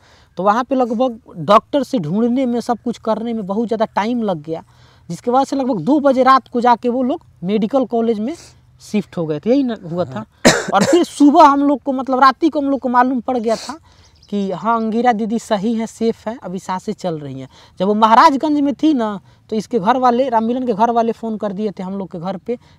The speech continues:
Speaker 1: कि अंगीरा दीदी नहीं है। लेकिन बाद में ऐसा लगा कि हाँ, उनकी जब सांसें चलने लगी तो सबको मालूम पड़ गया, नहीं, अभी सब कुछ ठीक है। फिर महाराजगंज से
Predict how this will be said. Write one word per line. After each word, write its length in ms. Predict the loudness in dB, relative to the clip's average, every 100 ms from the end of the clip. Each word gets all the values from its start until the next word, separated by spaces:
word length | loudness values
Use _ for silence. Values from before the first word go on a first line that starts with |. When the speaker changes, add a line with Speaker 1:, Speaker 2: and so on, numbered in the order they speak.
| _
Speaker 1:
कि 80 | -6
अंगीरा 300 | -4 -2 -4
दीदी 280 | -4 -8 -8
नहीं 280 | -8 -10 -12
है। 160 | -14 _ -20 -12
लेकिन 200 | -6 2
बाद 200 | 4 4
में 120 | 2
ऐसा 220 | -2 -2
लगा 260 | 0 0 0
कि 160 | -4 -6
हाँ, 100 | -6
उनकी 200 | -6 -6
जब 120 | -4
सांसें 380 | -2 -4 -4 -4
चलने 360 | -2 -2 -2
लगी 220 | -4 -6
तो 80 | -8
सबको 320 | -6 -8 -6
मालूम 300 | -4 -4 -4
पड़ 160 | -6 -6
गया, 120 | -6
नहीं, 220 | -8 -8
अभी 240 | -6 -4 -6 _ _ _ -8
सब 120 | -8 -8
कुछ 160 | -10 -8
ठीक 280 | -10 -8
है। 80 | -16 -18 -20 _
फिर 100 | 0
महाराजगंज 600 | 4 6 6 6 -2 -4
से 240 | -6 -8